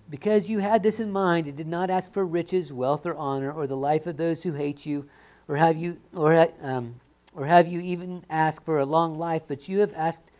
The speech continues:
for yourself wisdom and knowledge that you may rule my people over whom I have made you king. Wisdom and knowledge have been granted to you. And I will give you riches and wealth and honor, such as none of the kings who are before you,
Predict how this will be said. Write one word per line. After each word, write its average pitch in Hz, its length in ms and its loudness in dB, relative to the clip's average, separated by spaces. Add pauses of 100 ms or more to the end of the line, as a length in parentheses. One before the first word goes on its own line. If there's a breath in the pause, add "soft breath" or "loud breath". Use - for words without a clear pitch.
(320 soft breath)
for 175 80 -2
yourself 175 440 0
wisdom 214 580 0
and 190 200 -6
knowledge 180 420 -2
that 143 180 -8
you 165 60 -10
may 156 160 -4
rule 160 240 -4
my 165 160 -2
people 151 460 -6
over 143 320 -4 (280 loud breath)
whom 185 160 -2
I 175 120 8
have 160 120 8
made 160 220 -2
you 165 100 -8
king. 139 360 -6 (320 loud breath)
Wisdom 233 500 4
and 233 120 -4
knowledge 202 440 2
have 175 180 -4
been 180 120 0
granted 180 440 -2
to 160 80 -10
you. 120 240 -6 (560)
And 151 100 -4
I 175 40 4
will 190 80 4
give 175 160 4
you 175 120 0
riches 180 340 4
and 165 140 -8
wealth 160 260 -2
and 147 120 -12
honor, 156 400 -4 (320 soft breath)
such 180 200 0
as 143 140 -8
none 170 140 4
of 170 60 4
the 165 80 0
kings 170 440 -4
who 151 120 -4
are 151 80 2
before 165 400 -4
you, 160 320 -2